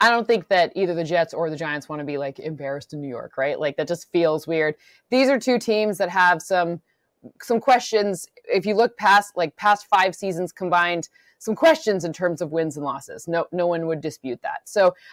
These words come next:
I don't think you wanna be the one that comes out of this matchup without the W. And I think that the Jets will be sufficiently motivated. And I know we saw the Giants win last game, but I,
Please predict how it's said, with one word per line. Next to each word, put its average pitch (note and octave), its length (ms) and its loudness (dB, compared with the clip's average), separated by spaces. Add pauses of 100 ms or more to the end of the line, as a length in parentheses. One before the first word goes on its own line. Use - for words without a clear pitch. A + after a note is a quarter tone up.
I A3+ 100 6
don't C4 120 2
think A3+ 140 -2
you A3 120 0
wanna F#3+ 180 0
be F3+ 100 0
the E3+ 100 2
one D#3+ 220 0
that D3 120 -4
comes E3 260 -6
out D3+ 200 0
of D3 60 -6
this D3+ 220 -6
matchup D3 460 -4
without D#3 360 -2
the D3+ 80 -8
W. C3 540 -6
And E3+ 160 -2
I E3 80 0
think E3+ 260 -4
that D3+ 240 0 (240)
the F3+ 80 -2
Jets F#3 260 2
will E3+ 80 -2
be E3 80 -2
sufficiently D3 540 -6
motivated. F3 720 2
And F3+ 200 -2 (360)
I F#3+ 100 0
know F#3+ 240 2
we F#3 200 2
saw E3 500 4
the D#3 100 -6
Giants D3+ 400 -4
win D3 140 -4
last G#3+ 340 2
game, F#3+ 420 0
but D#3+ 360 2 (500)
I, D#3+ 120 2